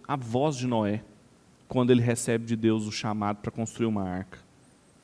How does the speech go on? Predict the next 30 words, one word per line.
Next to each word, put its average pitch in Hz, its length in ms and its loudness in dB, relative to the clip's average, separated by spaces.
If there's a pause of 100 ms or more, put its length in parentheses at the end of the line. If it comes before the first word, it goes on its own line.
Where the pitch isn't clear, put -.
(300)
E 160 100 8
essa 196 200 6
viagem, 147 680 6
para 143 180 4
ele 143 80 4
sair 143 580 4
de 123 160 2
Harã 131 480 6
e 135 60 6
chegar 139 400 2
a 156 40 0
Canaã, 135 560 4
é 139 60 6
uma 156 180 2
viagem 147 360 2
dificílima, 165 720 2
imensa, 175 640 4 (240)
seiscentos 190 580 6
e - 40 -6
quarenta 151 400 4
quilômetros, 110 720 2 (400)
com - 80 4
uma 202 140 8
multidão 196 600 6
de 156 220 4
homens, 180 380 8
mulheres, 165 500 8
crianças, 165 600 4
animais, 165 600 4 (100)
tudo. 160 400 6